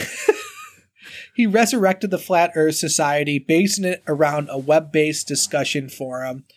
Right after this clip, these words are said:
Um, he believes that no one has provi-, provided proof that the world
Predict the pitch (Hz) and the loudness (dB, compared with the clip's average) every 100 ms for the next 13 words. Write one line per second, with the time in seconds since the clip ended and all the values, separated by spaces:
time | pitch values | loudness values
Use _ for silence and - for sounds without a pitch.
0 | _ - - - - - 147 139 135 - | _ -20 -20 -20 -20 -4 2 2 0 -2
1 | 196 254 285 254 247 254 196 160 151 196 | 4 4 4 2 4 4 2 0 4 4
2 | 262 226 196 - 175 - 175 180 - _ | 4 0 -2 -2 -4 2 2 2 -2 _
3 | - 165 151 165 202 196 147 185 151 147 | 0 2 4 4 2 0 -4 -2 -2 -4
4 | - - 147 160 147 160 165 165 | -8 -2 0 0 -2 0 0 -2